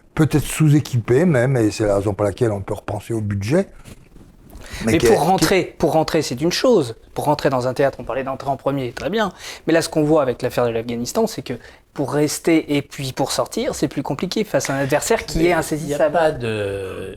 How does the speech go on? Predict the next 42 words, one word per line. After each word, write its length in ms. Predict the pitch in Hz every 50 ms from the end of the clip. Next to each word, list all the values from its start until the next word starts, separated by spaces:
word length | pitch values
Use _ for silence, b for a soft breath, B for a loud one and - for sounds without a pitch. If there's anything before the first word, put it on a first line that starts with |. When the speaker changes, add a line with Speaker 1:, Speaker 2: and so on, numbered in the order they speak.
| - _ -
Speaker 3:
il 60 | 117
n'y 40 | 120
a 60 | -
pas 140 | - 147 135
de 100 | 113 101
succès 460 | - - - 160 - - - 156 139
militaire 440 | 123 123 120 107 - - 147 147 -
s'il 360 | - - - 117 110 104 101
n'y 120 | 107 107
a 60 | 107
pas 140 | 101 - 127
un 100 | 113 101
projet 320 | 92 - 110 107 98 98 92
politique. 640 | - 92 90 87 82 - - - - - - _ _ _ _ - - - - - - b b b b b b b b b b b b b b b _ _ _ _ _ _ _
C'est 180 | - - - 95
aussi 260 | 92 90 - - 117
simple. 400 | 107 - 151 135 110 95 - - 98 87 87 92 92 - B B B B B
Ça 120 | B - 107
sert 240 | - - 120 -
à 100 | - 180
rien 300 | 90 90 107 113 117 127
d'envoyer 400 | 120 107 98 98 98 95 90 95 101
des, 340 | 92 90 85 85 87 85 - B B B B B B B B B B
des 140 | - 95 95
troupes 380 | - - - 143 156 160 - -
parce 240 | - 98 - - -
que 140 | - -
les, 300 | 107 90 87 98 95 87
les, 260 | 85 87 92 95 - - - -
s'il 540 | - - - - - - 160 165 185 - 117
n'y 80 | 110
a 80 | 113 110
pas 160 | - - 127
un 100 | 120 107
projet 380 | 85 - 107 104 98 95 104 95
politique 680 | - - 92 87 87 87 _ - - 135 - _ _ -
clairement 360 | - 110 98 90 107 107 107
défini, 480 | 104 98 95 87 - 120 110 101 101 92
la, 280 | 90 90 113 - 107
la 100 | 101 104
tragédie 520 | 101 - - 110 98 92 107 107 104 101 98
indochinoise 840 | 98 95 95 92 - - 101 98 98 98 98 95 90 85 - -